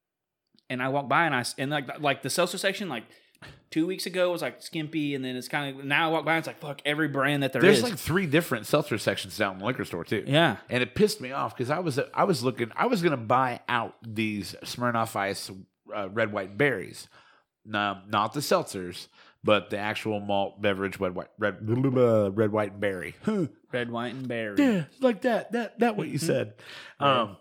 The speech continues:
Speaker 2: I was gonna do that. I was gonna buy out basically Columbus if I could.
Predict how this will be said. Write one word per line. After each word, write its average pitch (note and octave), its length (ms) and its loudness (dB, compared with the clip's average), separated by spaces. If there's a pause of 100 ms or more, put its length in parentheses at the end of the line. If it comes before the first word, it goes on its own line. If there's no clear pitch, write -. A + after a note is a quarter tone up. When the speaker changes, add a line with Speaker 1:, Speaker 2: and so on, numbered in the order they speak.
(100)
Speaker 2:
I F#3 60 6
was G3 100 4
gonna F#3+ 160 2
do D3+ 140 4
that. B2 80 4
I - 20 2
was A2+ 100 -2
gonna C#3 140 0
buy A#2+ 260 -2
out G#2+ 240 -4
basically B2 380 2
Columbus G2+ 640 -2
if E2+ 80 -8
I E2 100 -8
could. D#2+ 260 -8